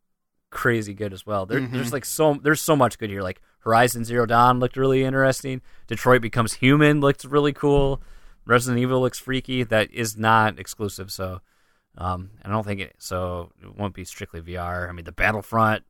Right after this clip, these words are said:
Speaker 1: looks, V R experience is gonna be crazy. I mean, I'm not a fan of, really a Call of Duty person anymore, but what they showed looked like that until they, until I realized it was Call of Duty. And first they showed, like, the ships launching. It's like, "Oh, this looks awesome." And then,
Speaker 2: <laughs> Yeah.
Speaker 1: um,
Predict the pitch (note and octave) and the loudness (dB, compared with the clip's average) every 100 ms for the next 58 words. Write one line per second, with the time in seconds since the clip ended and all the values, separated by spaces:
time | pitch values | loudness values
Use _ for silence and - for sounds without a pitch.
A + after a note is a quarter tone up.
0 | A2+ A#2 - - _ _ _ _ _ _ | -12 -10 -10 -14 _ _ _ _ _ _
1 | A#2 A2+ A2+ A2+ A2 - A2+ A2 A2+ A#2 | 4 6 6 4 -2 -6 0 0 -2 -6
2 | A2 - A#2+ A#2 A#2 A#2 A2+ A2+ A#2 E2 | -6 -8 -6 -4 -2 -2 2 2 0 0
3 | A2 B2 A#2 - _ _ _ _ _ _ | 4 4 4 0 _ _ _ _ _ _
4 | _ G2 - A#2+ A#2 G2+ A#2 A#2 G#2+ - | _ -6 0 0 -2 -2 0 2 0 2
5 | A#2+ A2 B2 C3 C#3 C#3 C3 C#3 C3+ A2 | 2 2 -4 -2 -4 -4 0 2 2 0
6 | B2 A2 - G#2+ A#2 C3+ A#2 G#2 - G2 | -2 -2 -4 2 4 2 0 -6 -6 -8
7 | F#2+ - _ G2+ G2+ - _ A#2+ - C#3 | -8 -10 _ -6 -4 -4 _ -6 2 6
8 | B2 A#2 - D3+ C3 B2+ A2+ G2+ - G#2 | 6 6 4 4 8 8 6 2 2 2
9 | G2 G2+ F#2+ - G2+ - F#2 - F#2+ F2+ | 2 -4 -6 -8 -8 -8 -12 -10 -10 -10
10 | F2+ F#2 G#2+ G2+ - F#2 F2+ F#2 - _ | -18 -12 -10 -10 -10 -10 -10 -18 -20 _
11 | C#3+ A2 A2 - - - E3 D#3 D#3 B2 | -8 -8 -6 -10 -12 -6 -4 -2 0 0
12 | A2 G2+ G2+ G2+ - F#3+ - E3+ - E3 | -2 -6 -8 -8 -8 -8 -8 -12 -14 -20
13 | C#3 B2+ A#2 G2+ G#2+ G2+ F#2+ | -14 -10 -8 4 6 6 2